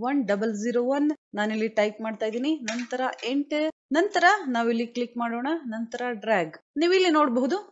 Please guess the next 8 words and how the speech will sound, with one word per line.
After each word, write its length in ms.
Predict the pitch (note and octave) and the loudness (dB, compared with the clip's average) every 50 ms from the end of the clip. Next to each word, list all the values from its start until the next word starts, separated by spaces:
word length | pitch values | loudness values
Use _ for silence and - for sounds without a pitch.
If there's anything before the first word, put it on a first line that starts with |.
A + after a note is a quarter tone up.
| _ - | _ 0
ಕರೆಕ್ಟ್ 320 | D4 C#4 D#4+ D4+ - - C4+ C4+ | 2 2 2 0 0 0 0 0
ಆನ್ಸರ್ 340 | C4+ B3+ - D#4+ D#4 C4 D4 | 0 0 -2 -2 0 2 0
ಬರ್ತಾ 220 | C#4+ - - G3+ F3 E3 | 0 0 0 -2 0 0
ಇಲ್ಲ. 80 | E3 - - _ _ _ _ _ _ _ - | -2 -6 -6 _ _ _ _ _ _ _ 4
ಕರೆಕ್ಟ್ 280 | F4+ F4+ G4+ G4 - F#4 | 4 4 4 4 8 8
ಆನ್ಸರ್ 300 | F4 E4 E4 - F4+ E4 C#4+ D4+ | 8 8 6 2 0 2 4 4
ಬಂದ್ರೆ 240 | D4+ C#4+ D#4 F4 G4 G4 - - _ B3 B3 | 4 4 4 2 2 0 -2 -10 _ -2 0
ನಾವು 220 | C4 C#4 C#4 D4 | 0 2 2 0